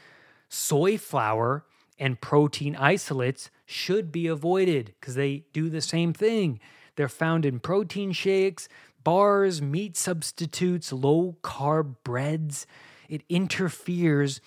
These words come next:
with protein digestion because soy is high in anti-nutrients,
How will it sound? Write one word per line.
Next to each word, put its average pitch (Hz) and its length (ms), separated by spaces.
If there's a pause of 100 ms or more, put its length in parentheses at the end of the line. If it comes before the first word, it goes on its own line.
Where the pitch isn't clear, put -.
(300)
with 139 320
protein 156 800
digestion 127 1160 (420)
because 139 340
soy 170 500
is 160 180 (120)
high 123 220
in 131 340
anti-nutrients, 123 1200